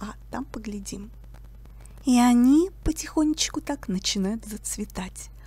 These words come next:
Вот и одна из этих несговорчивых котлейных красавиц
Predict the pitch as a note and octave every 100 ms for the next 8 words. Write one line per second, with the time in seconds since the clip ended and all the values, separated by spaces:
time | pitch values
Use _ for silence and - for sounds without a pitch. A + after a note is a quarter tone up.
0 | - G3+ F#3 G3+ B3+ - - G#3 G3 G#3
1 | G3+ F#3+ G3 G3 - - G3+ G#3+ G#3 G3
2 | G#3 G3+ - - F#3+ G3 - G3+ G3+ F#3+
3 | F#3+ - G3 G3 - B3+ C#4+ -